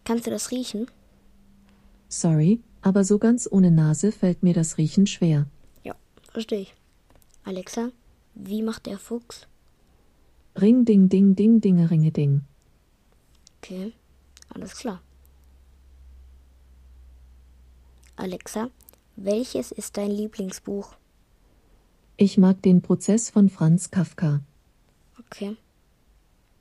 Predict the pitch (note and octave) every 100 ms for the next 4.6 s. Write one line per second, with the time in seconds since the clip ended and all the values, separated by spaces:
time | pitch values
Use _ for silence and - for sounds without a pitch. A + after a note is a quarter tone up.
0 | _ _ _ _ _ - F#3+ F#3 A3 G#3
1 | G3 G3 G3 - G3 - F#3+ F#3 F#3+ G3
2 | A#3 _ _ _ _ _ _ _ _ _
3 | _ _ - F3+ F#3+ G#3+ A#3 A3+ G#3 E3+
4 | D#3 G3+ G#3+ E3 C#3+ -